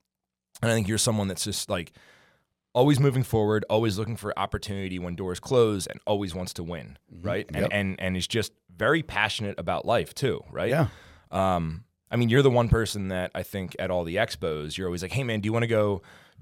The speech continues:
Speaker 1: do something this morning before the expo?" And it's not just, you know, go lift weights. It's like, "Do you wanna go walk on and check out this battleship or see something
Speaker 2: Yeah,
Speaker 1: locally?" And
Speaker 2: done that,
Speaker 1: so
Speaker 2: yeah.
Speaker 1: you have a, a really big passion for life, which is
Speaker 2: Yeah.
Speaker 1: really, really cool.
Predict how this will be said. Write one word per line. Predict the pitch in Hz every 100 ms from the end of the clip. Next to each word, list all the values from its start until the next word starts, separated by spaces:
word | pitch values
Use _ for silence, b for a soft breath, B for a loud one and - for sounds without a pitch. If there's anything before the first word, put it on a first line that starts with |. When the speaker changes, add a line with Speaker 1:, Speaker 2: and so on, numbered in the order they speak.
| 87
Speaker 1:
do | 120 131
something | 117 101 95 95
this | 87 -
morning | 95 95 92
before | 87 98 90
the | 104
expo?" | 123 - 82
And | 85
it's | 90 151
not | 165 143
just, | 135 - - b b b b _ _ _
you | 110
know, | 98
go | 80 104 101
lift | 95 -
weights. | 90 104 80 -
It's | 85 -
like, | 90 82 _ _ -
"Do | 107
you | 107
wanna | 107 104
go | 87 101 98 95 95 92 98
walk | 107 107 113
on | 110
and | 101
check | - 120
out | 104
this | 101
battleship | - 98 92 82 95 78
or | 80
see | - 110
something | 101 92 92
Speaker 2:
Yeah, |
Speaker 1:
locally?" | 98 104 113 85 80
And | 92 101
Speaker 2:
done | 90
that, |
Speaker 1:
so | 85
Speaker 2:
yeah. | 117 113
Speaker 1:
you | 131
have | 127
a, |
a | 92
really | 107 113 123 110
big | 80 90 101 80
passion | - 92 95 95 82
for | 87
life, | 85 76 -
which | 76 104
is |
Speaker 2:
Yeah. | 87
Speaker 1:
really, | 82 71
really | 64 65
cool. | - -